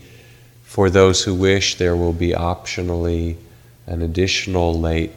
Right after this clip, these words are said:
sitting, walking, sitting until midnight, and then, uh, a slideshow and some metta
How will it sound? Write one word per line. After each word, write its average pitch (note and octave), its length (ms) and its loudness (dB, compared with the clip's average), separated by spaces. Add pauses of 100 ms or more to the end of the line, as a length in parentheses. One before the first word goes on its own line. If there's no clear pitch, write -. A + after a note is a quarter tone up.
(140)
sitting, F2 540 -2
walking, E2+ 420 -2
sitting F2 480 -4
until E2+ 260 -8
midnight, F2 560 -2
and E2 160 -4
then, D#2+ 360 -6 (540)
uh, D#2+ 520 -8 (840)
a G#2 140 -12 (140)
slideshow F#2 1200 0 (480)
and E2+ 240 -6
some E2 640 -6
metta F2 580 -4